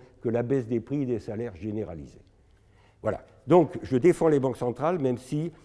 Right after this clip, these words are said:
une manière de les défendre, c'est pas nier le fait que leur politique monétaire a aussi quand même des effets négatifs. Même si globalement, quand je fais le bilan des politiques monétaires depuis, depuis l'après Lehman Brothers, je dis elles ont eu raison de faire ce qu'elles ont fait. Qu'est-ce que j'anticipe pour,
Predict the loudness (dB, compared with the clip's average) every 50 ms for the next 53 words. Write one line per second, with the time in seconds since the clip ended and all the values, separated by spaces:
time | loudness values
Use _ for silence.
0 | _ -20 _ -8 -4 0 2 4 4 4 4 4 4 2 2 2 0 0 0 0
1 | -2 0 0 -4 -4 -2 0 0 0 2 4 4 4 2 2 0 -2 -2 0 2
2 | 2 2 2 0 -2 -2 -2 -2 -2 -2 -2 0 0 -2 -2 -6 -6 -2 -2 -2
3 | 0 -2 -2 -2 0 0 0 0 -2 -6 -18 -10 -4 0 0 2 0 0 -2 -6
4 | -4 -4 -4 -4 -8 -14 -16 _ -6 -2 0 0 0 0 -2 -2 -2 -2 -2 -2
5 | -2 -4 -4 -4 -4 -2 -2 -2 -2 -4 -6 -6 -12 -14 -14 -16 -20 _ _ _
6 | -14 -14 -10 -6 -6 -2 0 2 2 2 2 2 2 2 2 0 0 -4 -10 -20
7 | -20 -12 -8 -8 -8 -6 -4 -2 -2 -2 0 2 4 4 4 4 2 0 0 -2
8 | -4 -4 -4 -6 -6 -2 0 0 0 0 0 0 -2 -2 -2 -2 -6 -8 -8 -6
9 | -4 -4 -4 -4 -6 -10 -20 -20 -20 -20 _ -4 -2 -2 0 0 0 0 0 0
10 | 0 -2 -2 -4 -4 -4 -2 -2 0 0 0 0 0 -2 -2 -2 -2 -2 0 2
11 | 2 2 2 0 -4 -4 -4 -2 -2 -2 -2 0 0 0 0 0 0 0 -2 -2
12 | -4 -6 -8 -10 -12 -8 -6 -6 -6 -6 -8 -10 -12 -16 -20 -20 _ _ _ _
13 | -20 -20 _ _ 2 2 2 2 2 0 2 2 2 2 0 0 -4 -6 -4 -4
14 | -4 -4 -4 -4 -2 0 0